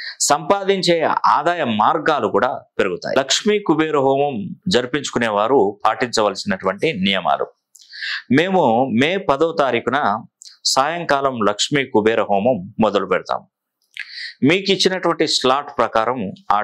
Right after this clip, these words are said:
టైంలో మీ గోత్రనామాల మీద హోమం జరుగుతుంది. ఇదే టైంలో మీరు ఇంటి వద్ద ఒక పెద్ద పాత్రను తీసుకొని దాని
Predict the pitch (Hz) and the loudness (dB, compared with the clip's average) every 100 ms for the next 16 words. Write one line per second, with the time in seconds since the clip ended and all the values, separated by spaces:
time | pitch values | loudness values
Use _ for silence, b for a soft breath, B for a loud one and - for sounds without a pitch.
0 | 107 117 156 170 110 123 - b b 104 | 0 -2 2 4 4 2 -4 b b 0
1 | 143 120 147 151 175 160 143 127 117 110 | 0 2 2 2 0 0 0 0 0 -2
2 | 113 143 98 - _ _ _ _ - 135 | 0 0 0 -2 _ _ _ _ 0 2
3 | 156 151 107 104 95 78 73 - - _ | 2 0 0 2 0 -2 -6 -8 -10 _
4 | - B B B B - 160 220 214 185 | -20 B B B B 0 2 4 2 2
5 | 156 170 139 120 135 147 131 117 110 143 | 2 2 2 2 0 2 2 0 0 -2
6 | 156 185 165 156 139 113 - - 123 139 | 0 0 0 0 2 4 4 2 2 0
7 | 143 170 - 131 139 - 156 160 117 117 | 0 -2 0 0 0 -2 -2 -2 -4 -8
8 | - - 123 - 113 131 - _ _ _ | -10 -4 -4 0 -2 -4 -10 _ _ _
9 | _ _ - 135 127 | _ _ -2 0 0